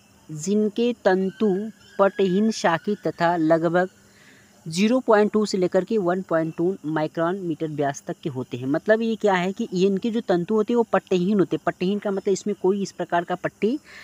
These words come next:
नहीं होता है, but ये शाखित होते हैं, पट्टेहीन शाखित होते हैं। मतलब शाखित का मतलब इनमें ब्रांचेज होते हैं। और लगभग ये कितना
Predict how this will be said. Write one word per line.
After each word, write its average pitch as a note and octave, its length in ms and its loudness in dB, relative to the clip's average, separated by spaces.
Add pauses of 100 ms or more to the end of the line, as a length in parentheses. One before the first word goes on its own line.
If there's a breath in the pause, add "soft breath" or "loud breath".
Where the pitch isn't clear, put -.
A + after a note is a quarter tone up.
(200 loud breath)
नहीं F#3 300 2
होता D#3+ 280 2
है, F3 100 0
but F#3+ 240 0
ये G#3+ 140 2
शाखित E3+ 480 0
होते C3+ 180 -4
हैं, B2+ 180 -6
पट्टेहीन F3+ 360 2
शाखित E3 460 -2
होते B2+ 180 -6
हैं। A#2 80 -10
मतलब D3 240 -6
शाखित - 380 -4
का F#3 100 -6
मतलब G#3 260 -4
इनमें G3+ 240 0
ब्रांचेज D#3+ 380 0
होते A2+ 180 -6
हैं। A#2+ 160 -6 (440 loud breath)
और F#3+ 120 6
लगभग F#3+ 500 4
ये A3 60 -2
कितना F#3+ 360 2